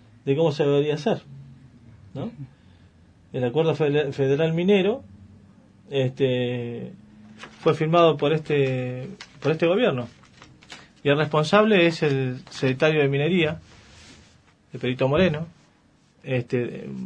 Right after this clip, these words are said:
funcionario provincial, firmó ese, ese acuerdo federal minero en donde tiene menos derechos la provincia. Entonces difícilmente podemos salir adelante. Si los funcionarios no tienen idea y no defienden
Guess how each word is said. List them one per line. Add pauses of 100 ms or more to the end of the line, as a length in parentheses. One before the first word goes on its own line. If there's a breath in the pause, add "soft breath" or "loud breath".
(160)
funcionario
provincial, (120)
firmó (200)
ese,
ese
acuerdo
federal
minero
en
donde (280)
tiene
menos
derechos
la
provincia. (600 soft breath)
Entonces
difícilmente
podemos
salir
adelante. (680 soft breath)
Si
los
funcionarios
no
tienen
idea
y
no
defienden